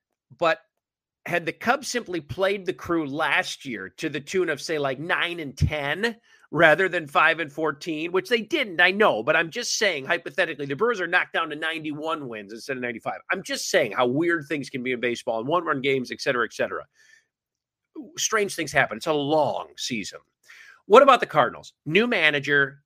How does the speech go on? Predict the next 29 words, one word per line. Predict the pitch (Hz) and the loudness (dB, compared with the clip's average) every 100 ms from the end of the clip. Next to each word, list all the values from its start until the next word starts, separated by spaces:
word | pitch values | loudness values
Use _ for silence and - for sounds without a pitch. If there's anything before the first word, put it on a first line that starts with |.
| _ | _
Flaherty's | - 160 202 233 220 156 | -2 2 2 2 -2 -4
injured | 147 147 | -4 -4
at | 147 | -6
the | 143 | -8
top | 139 147 139 | -2 -2 -2
of | |
the | 147 | -2
rotation. | 143 135 113 98 - 107 - | -4 -4 -6 -6 -6 -8 -6
Wainwright's | 143 180 226 226 196 | -2 0 0 -2 -2
four | - 156 170 | -4 -2 0
hundred | 143 156 147 | 0 0 -2
years | 131 127 131 | -2 -2 -2
old. | 117 92 90 - - - | -6 -6 -8 -12 -20 -20
Keep | - 247 277 | 0 0 2
this | - - 180 | 0 0 -2
in | 156 | 0
mind | 147 147 139 143 | 2 2 -2 -4
as | 131 123 | -4 -4
well. | 113 123 87 73 _ _ | -2 0 0 -4 _ _
This | 135 226 - | 4 4 4
club | 202 185 | 0 0
won | 151 131 | 0 -8
twenty-one | - 143 226 247 160 135 | -4 0 0 2 0 0
of | - | -2
twenty-five | 175 208 214 196 | -2 -2 0 -2
games | 156 147 127 | -2 -4 -2
down | 143 135 | 0 0
the | 123 | -4
stretch, | - 127 135 | -2 -2 -2